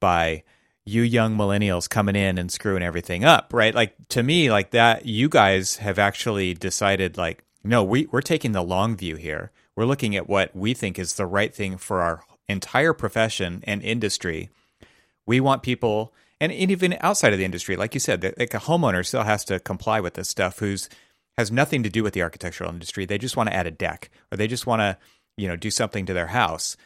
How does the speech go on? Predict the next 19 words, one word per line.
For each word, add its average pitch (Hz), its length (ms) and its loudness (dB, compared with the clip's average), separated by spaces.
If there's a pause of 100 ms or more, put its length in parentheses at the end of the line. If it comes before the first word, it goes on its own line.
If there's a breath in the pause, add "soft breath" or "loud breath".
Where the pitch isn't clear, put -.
(280 soft breath)
Um, 98 440 0 (600)
so - 140 2
you're 123 180 4
thinking 147 380 -2
beyond 107 360 2
yourselves. 90 460 0
You're 95 80 -4
thinking 98 400 -6
larger 104 500 4
than 92 200 0
our 90 80 -2
industry, 90 400 -4
but 107 200 -2
ultimately, 104 540 2
I 82 40 0
think - 220 -8
you 98 120 0
are 101 140 6
thinking 87 500 -6